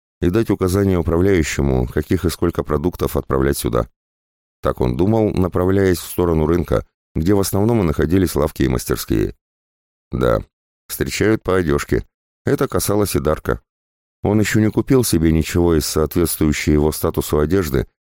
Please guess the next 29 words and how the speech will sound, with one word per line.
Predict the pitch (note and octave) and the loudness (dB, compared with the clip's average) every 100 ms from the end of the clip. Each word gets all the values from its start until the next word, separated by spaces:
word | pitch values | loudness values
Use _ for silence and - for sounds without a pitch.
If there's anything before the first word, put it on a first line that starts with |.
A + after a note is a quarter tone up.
| _ | _
и | - | -2
сейчас | F2+ G#2 B2+ G2+ | -2 0 0 2
был | E2+ | 0
похож | E2+ F2 - F#2+ | 0 -2 -2 -2
на | E2 | 0
мещанина | E2 - G#2+ G#2+ G#2+ D#2+ C#2 | 0 0 2 2 2 2 2
или | F2+ D#2 | 2 0
бедного | C2+ F2 D#2+ C#2 | 0 0 0 0
безземельного | B1 C#2+ B1+ D2+ D2+ C#2+ C2+ | 0 0 0 0 2 2 0
дворянина. | B1+ C#2 C2+ B1 A1 - _ _ _ _ _ - | 0 0 2 0 -2 -8 _ _ _ _ _ -4
Нет, | D2 C#2 | -2 -2
все | - C#2+ | -2 -2
было | B1+ C#2 | 0 0
чистым | C2+ C#2 - C#2 | 0 -2 0 0
и | C#2 | 0
аккуратным, | - - A#2+ - A1 G#1 | -2 -2 -2 -2 -4 -4
но | B1 | -4
все-таки... | - - - - - - _ _ _ _ _ | -2 -4 -2 -2 -4 -6 _ _ _ _ _
Где-то | C#2 D#2 - E2+ | -2 0 0 -2
там, | - G2+ | 0 0
на | D2+ | 0
периферии, | - C#2 C#2 D2+ F#2 F#2+ D2 A#1+ - | 0 0 0 2 4 4 2 0 -2
его | D#2 F2+ G#2+ | 0 2 2
бы | F2+ | 2
еще | F2 - | 2 0
приняли | - B2+ G#2 C#2+ B1+ G1+ | 0 2 2 2 2 0
за | C#2+ | -2
состоятельного | - - D2+ C#2 C#2 B1+ C2 | -4 -2 0 2 0 0 -2
человека. | - C#2 C2 B1+ B1 | -2 0 0 0 -4